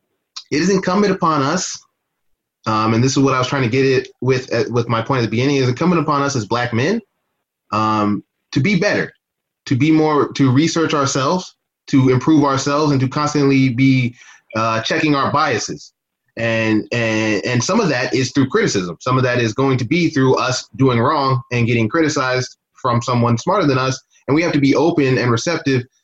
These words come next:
to that criticism. And the way that I kinda read his statements, and it, it, you can tell we kinda read it a different way, is he seemed very defensive to me.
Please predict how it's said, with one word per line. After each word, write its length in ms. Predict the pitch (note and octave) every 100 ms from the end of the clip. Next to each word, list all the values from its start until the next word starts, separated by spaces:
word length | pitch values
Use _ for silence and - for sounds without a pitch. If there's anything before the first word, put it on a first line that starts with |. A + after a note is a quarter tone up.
| _
to 80 | -
that 180 | C#3+ A#2
criticism. 520 | - F3+ C3 G#2 G2+ - _
And 80 | B2+
the 80 | C3
way 220 | D3 D#3
that 160 | D3+ C3+
I 80 |
kinda 380 | B2+ D#3+ C#3+ B2+ - _ _ _
read 480 | C3 C3 D#3+ E3 C#3 - _
his 420 | - D#3+ D3+ C3+ -
statements, 720 | F#3 B3 D3 C3+ C3+ - _
and 260 | A#2 A#2+ A2+
it, 320 | G2+ B2+ B2+ -
it, 220 | A#2+ A2
you 140 | C3 C#3
can 100 | C3
tell 240 | F3 E3
we 60 | C#3
kinda 200 | C3 C3+
read 120 | C3+
it 140 | C3 B2
a 40 |
different 300 | B2 B2+ B2+
way, 160 | E3 D3+
is 220 | C3+ C3+
he 180 | B2 D3
seemed 220 | F3 D3+
very 260 | C3 D3 C3+
defensive 420 | G#2+ C#3+ C#3+ F3+
to 80 | G3+
me. 240 | A3 A#3